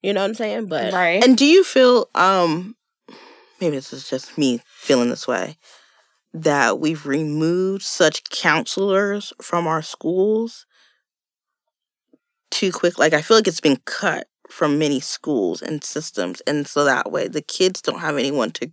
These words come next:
Speaker 3: go to while they're in school to have a conversation when they are ready.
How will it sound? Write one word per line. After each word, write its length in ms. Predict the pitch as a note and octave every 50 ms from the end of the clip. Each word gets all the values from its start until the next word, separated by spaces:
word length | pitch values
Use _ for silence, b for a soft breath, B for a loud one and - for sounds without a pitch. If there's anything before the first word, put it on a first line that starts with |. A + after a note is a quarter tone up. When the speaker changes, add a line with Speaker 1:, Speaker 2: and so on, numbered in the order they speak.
| _ _
Speaker 3:
go 240 | A#2+ B2 C#3+ D3 D#3+
to 460 | D#3+ - - G#2+ G#2+ G#2+ G2+ A2 - b b b b b b b b b b b b b b b
while 340 | - D3 D3+ C#3+ C#3 D3 D3
they're 220 | D3 C#3 C3 - -
in 200 | A2 C3+ A#2 B2
school 880 | - - - - - _ _ - - D#3 D3+ C#3 B2 A#2+ A#2+ B2 D3 - _ _
to 160 | - - C3 B2
have 360 | - - C3+ B2+ C3 C3 -
a 100 | C3 C3
conversation 760 | - - - C#3 C3+ C3 B2 B2 - C3 B2+ - - - C3+
when 180 | B2+ A#2+ - -
they 220 | C#3 D3+ E3 D#3+ -
are 220 | - - - - -
ready. 440 | - - - - - - - -